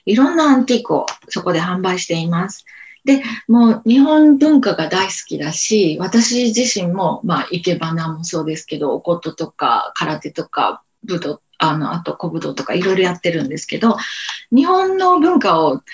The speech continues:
こう、将来につなぐっていうか、そういうのが使命だと勝手に思ってやってるんですね。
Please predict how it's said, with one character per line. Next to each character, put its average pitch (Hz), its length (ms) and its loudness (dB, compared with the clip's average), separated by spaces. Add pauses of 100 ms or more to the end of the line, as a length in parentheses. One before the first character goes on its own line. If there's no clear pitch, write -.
(320)
こ 175 360 4
う、 143 320 -10
将 233 240 2
来 165 220 0
に 151 300 -8
つ - 240 0
な 196 160 0
ぐ 190 100 2
っ 190 40 0
て 185 120 -6
い 165 60 -2
う - 0 -
か、 - 100 -6
そ 254 240 2
う - 20 6
い 277 60 4
う 262 420 4 (380)
の 233 220 4
が 294 480 0
使 - 260 2
命 269 240 4
だ 226 160 2
と - 120 -4
勝 240 220 -6
手 214 120 -4
に 202 100 0
思 202 140 2
っ 233 100 -2
て - 80 -6
や 170 80 0
っ - 80 -8
て 180 80 -2
る 185 140 0
ん 175 60 -4
で 220 100 0
す - 100 -4
ね。 - 140 0